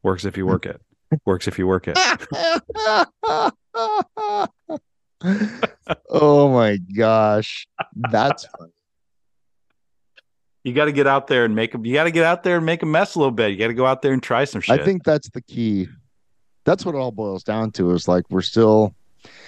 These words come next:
Speaker 2: you know, I think I've said it before on the podcast one time, uh, when I was working for this large, large, large construction company, the,
Speaker 1: Mm-hmm.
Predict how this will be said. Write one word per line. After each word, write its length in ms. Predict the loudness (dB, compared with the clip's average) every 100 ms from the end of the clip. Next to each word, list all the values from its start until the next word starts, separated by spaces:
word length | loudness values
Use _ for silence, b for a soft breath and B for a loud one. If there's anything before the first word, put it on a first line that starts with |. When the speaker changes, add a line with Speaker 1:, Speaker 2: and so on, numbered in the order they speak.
| B B B _ _ _ _ _ _ _ _ _ 0
Speaker 2:
you 120 | 2
know, 440 | 4 4 4 2 -2
I 140 | -4
think 180 | -4 -4
I've 160 | -4 -2
said 200 | 2 2
it 100 | 2
before 260 | 0 2
on 80 | 2
the 80 | 0
podcast 560 | 0 0 0 -2 -2 -2
one 160 | -6
time, 260 | -2 -2 0
uh, 140 | 0 0
when 120 | 0
I 60 | 2
was 100 | 2
working 440 | -2 -2 -6 -8
for 160 | -8 -8
this 260 | -8 -12 _ _ 0
large, 480 | 4 4 4 0 0
large, 360 | 2 4 2
large 340 | 0 0 0 -6
construction 540 | -8 -2 -2 -2 -4
company, 420 | -4 -2 -2 -6
the, 360 | -4 0 0 0
Speaker 1:
Mm-hmm. 380 | -4 -8 -4